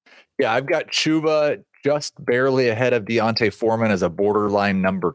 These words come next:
two running back. I have Keontae just barely ahead of Amari DiMercato as a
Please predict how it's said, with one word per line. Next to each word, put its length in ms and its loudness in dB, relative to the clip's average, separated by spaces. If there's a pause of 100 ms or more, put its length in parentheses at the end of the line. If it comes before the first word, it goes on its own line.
two 180 -4
running 280 0
back. 340 -4 (380)
I 140 0
have 280 -2
Keontae 840 0
just 520 -4
barely 420 2
ahead 300 2
of 80 0
Amari 420 0 (400)
DiMercato 840 -2 (400)
as 320 0
a 500 2